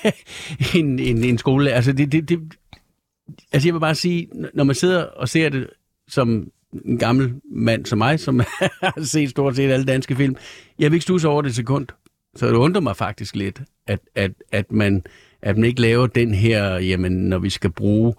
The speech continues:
den bedste journalist, pilot, læge, så er det lige meget, hvordan man ser ud, eller lige meget, hvad køn man er, og lige meget, hvordan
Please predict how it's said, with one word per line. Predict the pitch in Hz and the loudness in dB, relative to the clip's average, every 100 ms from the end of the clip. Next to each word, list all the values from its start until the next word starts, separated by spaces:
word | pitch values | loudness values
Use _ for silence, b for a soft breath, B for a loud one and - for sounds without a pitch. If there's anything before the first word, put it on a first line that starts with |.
| b b b - | b b b -2
den | 101 | -2
bedste | 92 104 98 113 98 | 2 2 2 -2 0
journalist, | 107 98 101 - | 2 4 2 0
pilot, | 107 95 98 95 - | -2 2 2 0 -2
læge, | 92 87 95 107 - | 0 2 2 0 -4
så | - - - - 104 | -16 -14 -12 -2 0
er | |
det | 98 | 2
lige | 95 | 2
meget, | 101 95 98 | 2 2 0
hvordan | 90 92 | 0 0
man | 92 | 0
ser | - 92 | 2 2
ud, | 95 95 | 4 2
eller | 92 | 2
lige | 101 | 0
meget, | 98 95 | 0 0
hvad | 87 | -2
køn | - 107 95 | 0 -2 0
man | 90 | -2
er, | 92 92 | 0 0
og | |
lige | 92 98 | 0 0
meget, | 92 90 | 0 0
hvordan | 90 92 90 | -2 0 0